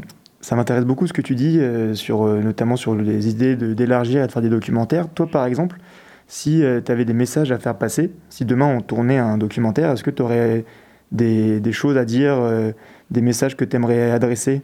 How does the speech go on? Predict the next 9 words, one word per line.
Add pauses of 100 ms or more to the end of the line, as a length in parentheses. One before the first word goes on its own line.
(180)
directement
aux
familles
d'accueil
ou
aux,
aux
jeunes,
euh ?